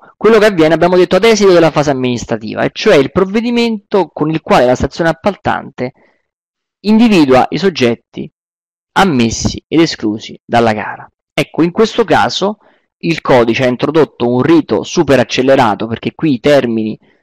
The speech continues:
sono ancora più, eh, stringenti, perché il,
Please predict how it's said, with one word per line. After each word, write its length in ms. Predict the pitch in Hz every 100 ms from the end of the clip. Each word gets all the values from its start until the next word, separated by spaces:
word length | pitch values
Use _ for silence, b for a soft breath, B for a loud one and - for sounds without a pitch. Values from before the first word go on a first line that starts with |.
| _
sono 400 | - 131 131 110
ancora 400 | 113 - 147 123
più, 320 | - 139 131
eh, 540 | 123 _ _ - 107 73
stringenti, 760 | - - 139 143 180 123 117
perché 600 | 110 - 123 117 - _ _
il, 480 | - 117 98 92